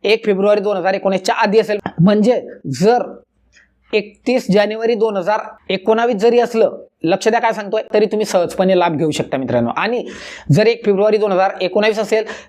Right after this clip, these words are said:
तर तुम्हाला लाभ मिळणार नाही मित्रांनो, कारण जीआर तुमचा एक फेब्रुवारी दोन हजार एकोणीसला तयार झालेला आहे पीएम किसानचा.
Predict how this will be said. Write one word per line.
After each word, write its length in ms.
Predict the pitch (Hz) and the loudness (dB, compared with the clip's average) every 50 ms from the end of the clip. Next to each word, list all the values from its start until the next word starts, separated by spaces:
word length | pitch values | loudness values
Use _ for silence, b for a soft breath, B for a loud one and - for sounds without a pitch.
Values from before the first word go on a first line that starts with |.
| B - | B -2
तर 100 | 196 190 | -2 0
तुम्हाला 320 | - 196 185 185 190 190 | 2 2 2 2 2 2
लाभ 240 | 185 180 175 180 175 | 2 2 0 -2 -2
मिळणार 280 | 170 165 165 165 160 156 | -4 -10 -10 -10 -12 -12
नाही 140 | 147 139 135 | -12 -12 -6
मित्रांनो, 300 | 131 131 127 131 127 131 | -4 -2 0 0 -2 -2
कारण 260 | - 180 190 202 190 | -2 0 0 0 0
जीआर 280 | 143 175 196 196 202 196 | 0 2 2 2 2 0
तुमचा 380 | 202 202 190 180 - 208 208 202 - - - | -2 -2 -2 0 0 0 0 0 -2 -4 -2
एक 260 | 202 202 202 202 - | -2 -2 -2 -2 -2
फेब्रुवारी 360 | 180 165 165 180 185 185 185 | -2 0 2 2 2 2 0
दोन 160 | 170 180 170 | -4 -4 -4
हजार 140 | 156 170 175 | -4 -6 -6
एकोणीसला 420 | 165 - 170 160 156 - - 190 190 - | -4 -4 -4 -4 -4 -4 -2 -2 0 0
तयार 160 | 185 170 156 | -2 -2 -2
झालेला 300 | 135 143 135 143 147 165 | -4 -8 -8 -6 -4 -4
आहे 120 | 190 185 | -6 -2
पीएम 220 | - 185 175 156 147 | 0 -2 0 0 -2
किसानचा. 440 | 139 143 - 135 113 107 101 107 | -6 -4 -4 -2 -4 -4 -6 -6